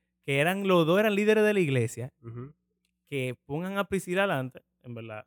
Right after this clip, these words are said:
Speaker 1: eso es raro. ¿Qué significa
Speaker 2: Ajá.
Speaker 1: eso? No sé, pero de que es raro, es raro. Entonces, como
Speaker 2: Bueno, el,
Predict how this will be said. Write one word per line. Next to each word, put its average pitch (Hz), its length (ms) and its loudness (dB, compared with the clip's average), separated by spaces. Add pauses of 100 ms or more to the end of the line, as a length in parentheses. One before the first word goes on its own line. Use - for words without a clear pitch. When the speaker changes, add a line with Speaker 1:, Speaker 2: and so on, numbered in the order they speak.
(120)
Speaker 1:
eso 147 180 -6
es 113 60 -6
raro. 101 260 -16 (540)
¿Qué 139 80 -6
significa 175 340 0
Speaker 2:
Ajá. 190 80 4
Speaker 1:
eso? 143 100 0
No 131 120 -2
sé, 127 160 -6
pero 101 300 -12
de 110 140 -8
que 117 120 -4
es 135 60 0
raro, 143 280 -4 (160)
es 110 100 -14
raro. 117 300 -12 (1160)
Entonces, 170 480 -4 (1900)
como 139 840 -4 (840)
Speaker 2:
Bueno, 131 200 2
el, 120 100 -2